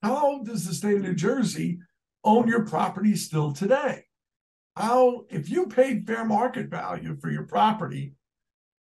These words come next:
how can they own it? Well, it's because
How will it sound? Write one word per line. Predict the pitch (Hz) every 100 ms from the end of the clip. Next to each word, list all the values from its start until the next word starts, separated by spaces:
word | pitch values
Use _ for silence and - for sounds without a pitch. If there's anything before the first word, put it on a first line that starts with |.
| _ _ _ _ -
how | 226 254
can | 226 240
they | 254 330 -
own | 247 127
it? | - - -
Well, | - 240 214 -
it's | 180 -
because | 220 214 214 240 214 165